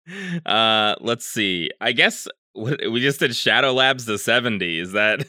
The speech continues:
<laughs> is that what I'm <laughs> supposed to say? I came back and I did a bunch of Shadow Labs. Shadow Labs is actually kind of fun.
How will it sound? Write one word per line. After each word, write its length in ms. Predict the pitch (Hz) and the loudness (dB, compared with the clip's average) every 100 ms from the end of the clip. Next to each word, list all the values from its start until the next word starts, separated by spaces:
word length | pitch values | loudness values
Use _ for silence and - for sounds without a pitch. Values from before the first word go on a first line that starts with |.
| _ | _
<laughs> 120 | - | -12
is 580 | 240 _ _ - - 113 | -12 _ _ -20 -12 -4
that 140 | 107 | 0
what 100 | 123 | 0
I'm 80 | 135 | -2
<laughs> 80 | - | -4
supposed 360 | - - - | -6 -6 -4
to 100 | 165 | -8
say? 220 | 143 131 135 | 0 2 4
I 100 | 127 | 2
came 320 | 135 139 139 | 2 0 2
back 400 | 123 127 143 - _ - 202 185 | 4 4 2 -6 _ -20 -16 -6
and 240 | - 120 117 | -2 0 2
I 80 | |
did 140 | 117 151 | 2 0
a 40 | |
bunch 140 | 175 151 | 0 -2
of 80 | |
Shadow 340 | 127 107 104 110 | -2 2 4 4
Labs. 240 | 98 95 | 2 0
Shadow 240 | 104 127 220 | 2 2 4
Labs 240 | 285 262 | 2 0
is 60 | 143 | 2
actually 560 | 123 139 151 135 120 - _ _ _ _ _ | 2 2 2 2 2 -2 _ _ _ _ _
kind 260 | - 120 170 | -4 0 0
of 100 | 160 | -2
fun. 560 | - 101 120 170 165 | -2 -2 0 -2 -4